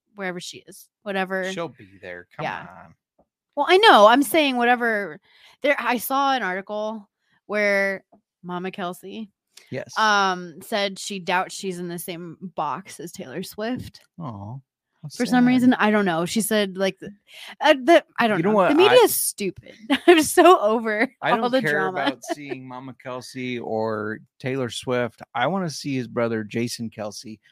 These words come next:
Speaker 2: with his shirt
Speaker 1: <laughs>
Speaker 2: off,
Speaker 1: Going
Speaker 2: drinking beer, yelling,
Speaker 1: <laughs>
Speaker 2: just like the last game. That's what I wanna see. I'm here for that.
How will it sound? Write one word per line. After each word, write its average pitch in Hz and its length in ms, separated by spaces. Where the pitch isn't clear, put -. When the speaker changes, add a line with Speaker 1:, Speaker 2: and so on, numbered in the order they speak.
Speaker 2:
with 139 200
his 143 140
shirt 165 420
Speaker 1:
<laughs> - 0
Speaker 2:
off, 143 400
Speaker 1:
Going - 200
Speaker 2:
drinking 262 240
beer, 147 380
yelling, 143 720
Speaker 1:
<laughs> 381 300
Speaker 2:
just - 220
like 285 200
the 453 120
last 113 340
game. 104 260
That's 160 280
what 135 120
I 127 160
wanna 101 300
see. 104 300
I'm 139 140
here 147 240
for 120 200
that. 104 340